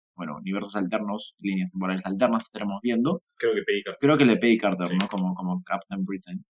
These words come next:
Speaker 2: Sí.
Speaker 1: Así que eventualmente hablaremos del primer capítulo de What If. Y... Ya para cerrar, esperemos que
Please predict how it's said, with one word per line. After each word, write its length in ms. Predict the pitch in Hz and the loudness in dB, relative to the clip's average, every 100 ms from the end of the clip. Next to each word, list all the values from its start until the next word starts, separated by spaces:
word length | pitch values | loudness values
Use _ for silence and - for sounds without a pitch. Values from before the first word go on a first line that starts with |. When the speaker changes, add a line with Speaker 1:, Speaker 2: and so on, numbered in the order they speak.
| _ _ | _ _
Speaker 2:
Sí. 140 | 110 98 - _ _ _ _ 110 | -6 -6 -8 _ _ _ _ -4
Speaker 1:
Así 180 | 104 | 0
que 160 | 98 120 | 4 6
eventualmente 460 | 120 117 143 151 147 | 8 6 6 6 6
hablaremos 320 | 139 135 135 | 6 6 2
del 80 | 120 | 2
primer 180 | 117 117 | 2 2
capítulo 320 | 127 123 123 | -2 2 2
de 60 | |
What 140 | 117 131 | 4 6
If. 160 | 180 - - | 4 0 0
Y... 360 | 185 185 233 349 _ _ _ _ | 4 6 4 -2 _ _ _ _
Ya 240 | 110 117 - | 2 4 6
para 320 | 123 117 110 | 6 6 6
cerrar, 340 | 107 113 131 - | 4 4 4 4
esperemos 500 | 117 - 113 113 117 - | -4 -2 2 2 0 -2
que 520 | 110 95 92 90 90 | -2 2 2 2 -2